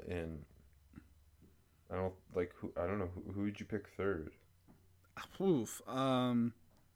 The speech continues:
Speaker 2: uh, Gray, probably.
Speaker 1: Casey Thompson.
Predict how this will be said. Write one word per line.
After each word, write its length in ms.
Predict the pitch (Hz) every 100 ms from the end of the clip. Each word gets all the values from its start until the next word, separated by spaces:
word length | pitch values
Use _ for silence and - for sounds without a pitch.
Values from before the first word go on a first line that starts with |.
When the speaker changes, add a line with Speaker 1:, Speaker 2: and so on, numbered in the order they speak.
| - _ - - - - - - -
Speaker 2:
uh, 220 | 104 - 113 98 104 120 143
Gray, 320 | 147 151 156
probably. 580 | - 120 143 107 107 113
Speaker 1:
Casey 340 | 160 147 143
Thompson. 540 | 123 113 117 - 80